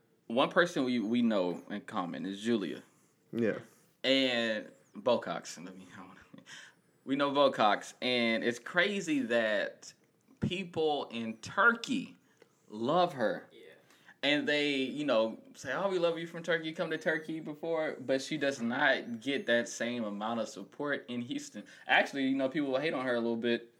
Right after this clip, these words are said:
Speaker 1: you know, 'cause obviously she's an
Speaker 3: Yeah.
Speaker 1: easy target. But, um, and that's to your point, but that's wild.
Speaker 2: Oh, yeah. Well, I mean, you know, for people out there that are listening to this, you know, if you're feeling like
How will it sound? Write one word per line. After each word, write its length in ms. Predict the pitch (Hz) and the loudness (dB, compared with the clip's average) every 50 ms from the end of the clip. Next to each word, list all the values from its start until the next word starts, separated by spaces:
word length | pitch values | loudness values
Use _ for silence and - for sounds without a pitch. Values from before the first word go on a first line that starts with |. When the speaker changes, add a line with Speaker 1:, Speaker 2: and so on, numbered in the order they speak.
| _ _ _ _ _ _ | _ _ _ _ _ _
Speaker 1:
you 60 | - 113 | -4 -4
know, 60 | 90 | -4
'cause 140 | - - 90 | -4 -4 -4
obviously 380 | 87 92 90 90 - - 98 | -4 -4 -4 -6 -8 -10 -8
she's 220 | 95 - 101 95 - | -8 -8 -8 -10 -6
an 60 | - | -4
Speaker 3:
Yeah. 60 | 107 | -2
Speaker 1:
easy 200 | 117 110 98 95 | -2 -2 -2 -4
target. 420 | 95 147 147 123 104 101 98 - - - - - - - - - - - - | 0 2 2 2 2 0 -4 -10 -14 -20 -20 -20 -20 -20 -20 -20 -20 -20 -10
But, 280 | 123 120 139 135 135 135 | 0 4 4 4 6 4
um, 380 | 139 139 135 131 127 127 123 - - | 4 4 4 4 4 2 0 0 0
and 100 | 160 170 | 2 2
that's 140 | 170 170 170 - - - _ _ _ _ _ _ - | 2 2 0 -6 -16 -20 _ _ _ _ _ _ -6
to 140 | - 139 | -2 0
your 120 | 120 113 104 | 0 0 0
point, 300 | - 165 139 110 - - | 0 0 0 0 -2 -2
but 80 | 107 | -2
that's 220 | 104 113 113 113 - | 0 0 0 0 -4
wild. 420 | 101 101 110 113 104 95 - - - _ _ _ - | -6 -4 -4 -2 -2 -4 -4 -8 -14 _ _ _ 2
Speaker 2:
Oh, 100 | 135 143 | 4 6
yeah. 180 | 147 131 110 101 | 8 8 8 8
Well, 260 | 117 127 139 143 104 | 10 10 10 10 10
I 60 | 135 | 8
mean, 320 | 151 156 151 143 120 90 | 8 8 8 8 6 6
you 100 | 131 135 | 6 8
know, 340 | 131 120 110 101 101 95 - - | 8 8 8 8 6 4 2 2
for 100 | - - | 2 4
people 300 | - - 143 143 147 139 131 | 6 8 6 8 8 8 10
out 180 | 123 117 117 | 10 8 8
there 340 | - 110 110 113 113 110 110 | 8 10 10 10 10 8 6
that 220 | 113 107 101 110 107 | 4 4 6 6 8
are 60 | 101 | 8
listening 420 | 107 110 107 - 117 113 107 104 101 | 8 6 6 6 6 6 6 6 8
to 120 | - 107 | 8 8
this, 540 | 101 104 104 104 104 101 98 - - - - | 8 8 8 8 8 6 6 2 -2 -6 -2
you 140 | - 120 107 | 0 2 4
know, 180 | 104 104 101 98 | 4 6 4 4
if 140 | 95 - | 4 6
you're 400 | 113 113 113 110 110 110 101 - - - - - - - _ _ | 8 8 10 10 10 8 6 4 -2 -10 -20 -20 -20 -20 _ _
feeling 500 | - - - 120 120 120 117 117 117 110 | -12 2 6 8 8 10 8 8 8 8
like 380 | 110 107 107 104 101 98 87 | 8 8 8 8 8 8 6